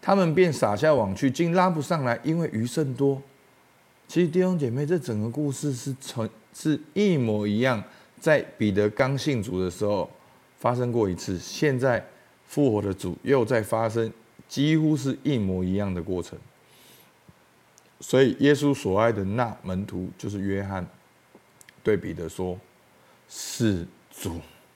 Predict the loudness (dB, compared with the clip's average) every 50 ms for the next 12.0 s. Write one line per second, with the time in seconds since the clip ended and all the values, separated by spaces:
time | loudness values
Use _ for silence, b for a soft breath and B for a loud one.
0 | _ _ _ _ _ _ _ _ _ _ _ _ _ _ _ _ _ _ _ _
1 | _ -2 -2 0 0 -2 -4 -6 -8 -8 -6 -6 -6 -6 -8 -10 -16 -20 -20 -20
2 | -20 -20 _ _ _ _ _ _ _ _ _ _ _ _ -20 -20 _ _ _ _
3 | _ _ _ _ B B B B B B B B B B B B B B 2 4
4 | 4 4 4 2 2 2 0 0 0 -2 -2 -2 0 -2 -2 0 0 -2 -2 -2
5 | 0 0 0 0 0 -2 -4 -6 -10 -12 -12 -12 -14 -16 -20 -20 _ _ _ -20
6 | _ _ _ _ _ _ _ _ _ _ 2 4 6 6 6 4 2 -4 -8 -8
7 | -6 -4 -4 -4 -6 -8 -12 -18 -20 -12 -6 -4 -4 -4 -4 -6 -6 -4 -2 -2
8 | -2 -2 -2 -2 -2 0 0 -2 -4 -6 -8 -10 -10 -8 -6 -6 -6 -4 -4 -4
9 | -6 -8 -12 -16 -20 _ _ _ _ _ _ _ _ _ _ _ _ _ _ _
10 | _ _ _ _ _ _ _ _ _ _ _ -10 -6 -4 -4 -2 -2 -2 -2 -2
11 | -2 -2 -2 -4 -4 -4 -6 -6 -8 -8 -8 -6 -6 -6 -8 -10 -12 -14 -18